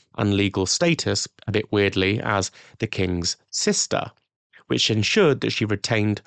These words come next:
royal rank. She would live long enough to see Queen Mary the First crowned and was recognised as the third most senior woman at the coronation, behind the Queen herself and her younger sister,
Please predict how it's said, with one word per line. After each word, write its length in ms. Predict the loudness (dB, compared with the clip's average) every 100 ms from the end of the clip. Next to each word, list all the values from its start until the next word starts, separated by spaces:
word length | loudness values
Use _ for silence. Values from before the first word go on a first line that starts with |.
| _
royal 400 | -2 2 2 2
rank. 400 | 2 0 0 -6 -14 _ _ _ _ _ _ _ _
She 160 | 0
would 120 | 2 2
live 160 | 2
long 220 | 2 4
enough 240 | 4 2 0
to 100 | -2
see 140 | -2
Queen 320 | -2 0 2
Mary 200 | 2 2
the 100 | 0
First 320 | 0 0 0 -2
crowned 480 | -2 0 2 0 -6 _ -4
and 120 | 0
was 140 | 0
recognised 800 | 0 -2 -2 -2 0 2 2 0
as 180 | -2 -2
the 100 | -4
third 500 | -8 -2 2 2 0 -4 -12 0
most 280 | 2 2
senior 380 | 0 0 2 2
woman 420 | 4 2 2 0 -4 -12 _
at 80 | -14 -8
the 80 | -6
coronation, 760 | -2 0 2 2 0 -4 -8 -12 _ _ -16
behind 360 | -4 2 2
the 40 | 2
Queen 240 | 0 0
herself 560 | 0 0 0 0 0 -4 _ -8
and 100 | -2
her 80 | 2
younger 320 | 2 2 0
sister, 480 | 0 -2 0 -2 -2